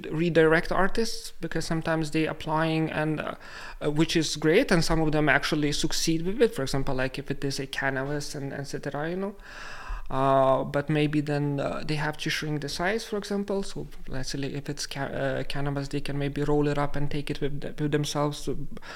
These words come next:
on the way, uh, in a plane.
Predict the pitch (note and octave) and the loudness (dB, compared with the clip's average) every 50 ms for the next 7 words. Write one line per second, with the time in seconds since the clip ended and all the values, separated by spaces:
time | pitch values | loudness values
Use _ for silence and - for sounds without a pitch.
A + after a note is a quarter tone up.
0 | - - - - D3+ D3+ D#3 D3+ D3 D#3 D#3 D#3 D#3+ D#3+ D#3+ D3+ - - - - | -10 -8 -2 0 2 4 4 6 6 6 8 8 8 6 6 4 0 -6 -6 -4
1 | C#3 C#3 C#3 C#3+ C#3 C3+ - - - - - - - - D#3 D#3 C#3+ - - D#3+ | -2 0 2 4 4 4 4 2 0 -2 -2 -4 -2 0 2 2 2 4 6 6
2 | D#3 E3 F#3 G#3 A3+ A#3 | 8 8 6 6 4 0